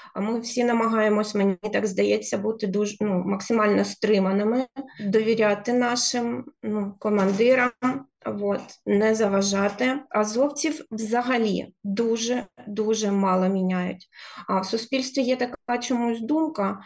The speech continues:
що везде Азов, Азов міняють, е, тільки Азов і слышно. Міняють, слава Богу, г-, е, Маріупольський гарнізон, наші, це наші люди, ми за всіх дуже раді. А, везде Азов —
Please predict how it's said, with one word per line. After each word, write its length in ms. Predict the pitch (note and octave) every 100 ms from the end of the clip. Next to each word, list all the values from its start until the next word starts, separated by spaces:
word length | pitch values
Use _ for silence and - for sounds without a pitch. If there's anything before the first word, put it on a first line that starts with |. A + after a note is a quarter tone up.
| -
що 200 | - A3
везде 500 | A3 A#3+ A3+ C#4 D#4+ D4
Азов, 540 | B3+ G#3 G3+ F#3 F#3 _ _ -
Азов 500 | G3+ G#3+ B3+ D4+ D4+ -
міняють, 640 | A#3+ G3+ F#3+ F#3+ F3+ -
е, 240 | F#3+ F#3+ -
тільки 300 | B3 C4 C4+
Азов 360 | C4 A3+ B3+ C4+
і 40 | A#3
слышно. 720 | - G3+ F#3 F3+ F#3 - - _ _ -
Міняють, 420 | A3+ C#4 D4 D4
слава 440 | - A#3 G#3+ G3+ -
Богу, 320 | G#3+ A#3+ B3 A3
г-, 120 | G#3+
е, 140 | F#3+ F#3
Маріупольський 720 | F#3+ G#3 B3 G#3 - - G3
гарнізон, 640 | F#3+ F#3 F#3 G3+ A#3 A3
наші, 380 | G3+ G#3 - F3+
це 240 | - G3
наші 500 | A3 A#3 - G3+ F3+ F#3+
люди, 340 | G#3 G3+ G3 - - -
ми 100 | G#3+
за 100 | A3
всіх 260 | A3 A#3 A3
дуже 280 | A3 G#3+
раді. 360 | G#3 F#3+ F#3 - - - - - -
А, 260 | F#3 - - - - - - _ - -
везде 460 | A3+ A3 A3 D#4+ D#4+
Азов — 440 | A#3+ A#3 C#4+ D#4